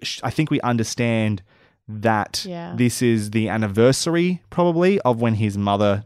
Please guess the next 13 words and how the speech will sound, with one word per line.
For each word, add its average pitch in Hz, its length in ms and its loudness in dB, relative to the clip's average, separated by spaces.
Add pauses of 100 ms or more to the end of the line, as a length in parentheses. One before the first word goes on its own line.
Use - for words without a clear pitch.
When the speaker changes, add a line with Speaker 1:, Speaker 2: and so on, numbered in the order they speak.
Speaker 1:
died, 92 400 -2 (400)
which - 460 2 (440)
at 131 140 0
the 127 160 2
end 220 160 4
of 214 80 6
the 143 100 4
episode 113 720 0 (220)
is 120 400 0 (120)
dedicated 131 760 0 (180)
in 120 140 0
loving 123 320 2
memory 117 560 0